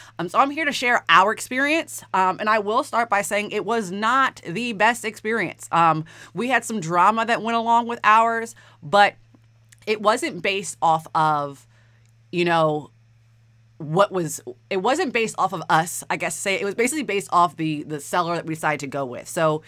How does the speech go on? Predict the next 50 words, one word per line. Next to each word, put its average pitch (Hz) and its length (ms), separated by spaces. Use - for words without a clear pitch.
your 220 180
experience 247 540
may 190 160
not 190 240
be 180 180
like 196 140
our 196 140
experience. 196 520
It 165 80
may 170 120
not 160 180
be 170 100
stressful, 175 640
um, 156 260
but 175 140
there 220 120
are 214 120
things 226 300
that 190 120
you 202 80
probably 196 280
wanna 185 160
consider 180 460
and 165 260
know 170 300
so - 120
that 165 80
you 175 80
can 185 160
make 190 140
a 170 60
good 190 400
decision. 156 520
'Cause 165 120
at 160 60
the 180 140
end 226 140
of 247 80
the 214 80
day, 170 340
when 180 160
you're 214 120
selling 202 320
your 208 120
home, 165 340
you're 160 140
looking 170 260
to 185 80
get 170 280
the 170 200